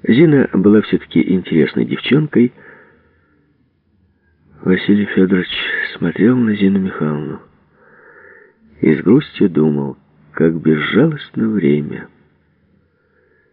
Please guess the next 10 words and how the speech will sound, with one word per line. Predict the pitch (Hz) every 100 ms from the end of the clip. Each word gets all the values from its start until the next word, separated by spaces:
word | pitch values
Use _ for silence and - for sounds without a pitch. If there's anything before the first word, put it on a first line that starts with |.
| _ _ _ _ _ -
Женщина, | - 147 156 - 139 127
сидевшая | - 113 131 - 117
на | 110
диване, | 98 104 135 139 131 - - - - - _
даже | - 117 120 -
отдалённо | 107 92 87 101 92 120 139 123 113 90
не | 78 78
напоминала | 78 - 80 76 87 95 82 -
ту | 104
Зину, | 85 80 92 90